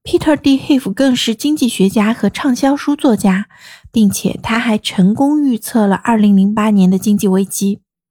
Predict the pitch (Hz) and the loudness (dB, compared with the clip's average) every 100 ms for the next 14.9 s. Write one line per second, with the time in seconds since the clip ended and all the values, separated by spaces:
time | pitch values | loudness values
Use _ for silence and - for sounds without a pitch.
0 | _ _ _ - 294 254 - - 233 311 | _ _ _ -4 -2 -2 -6 -2 0 0
1 | 294 190 277 302 285 - 226 269 214 190 | 0 0 0 0 0 0 0 0 0 0
2 | - 262 247 214 - 285 202 208 226 190 | 0 0 0 -2 -2 2 2 2 0 0
3 | - - _ _ _ - 180 233 214 - | -4 -8 _ _ _ -2 2 2 0 0
4 | 208 208 - _ _ - 190 233 247 202 | 0 0 -6 _ _ -2 0 2 2 2
5 | 190 233 - 214 180 170 202 277 - 214 | 2 0 -2 -6 -2 2 2 0 0 -2
6 | - - - _ _ _ - _ - 240 | -2 -4 -6 _ _ _ -20 _ -4 2
7 | 302 311 302 254 269 - - - 339 330 | 4 4 4 2 0 -2 -10 -4 -2 0
8 | 302 262 262 220 220 269 - 269 - 208 | 0 0 2 2 2 0 -4 -4 -2 -2
9 | 185 - - 294 320 294 226 214 220 180 | -2 -4 -4 2 2 4 2 2 0 -2
10 | - _ _ _ - - - 240 262 240 | -2 _ _ _ -20 -18 -4 0 2 2
11 | - 277 277 233 247 214 - 196 202 - | 2 2 2 0 0 -2 2 0 0 -6
12 | 269 262 262 196 170 - 285 214 202 214 | -4 0 0 0 -2 0 2 2 0 0
13 | 214 202 - 185 185 - 196 - - 226 | 0 0 0 0 0 -2 -4 -2 -2 0
14 | 226 233 233 220 190 214 190 185 180 | 0 0 0 0 0 0 0 0 -2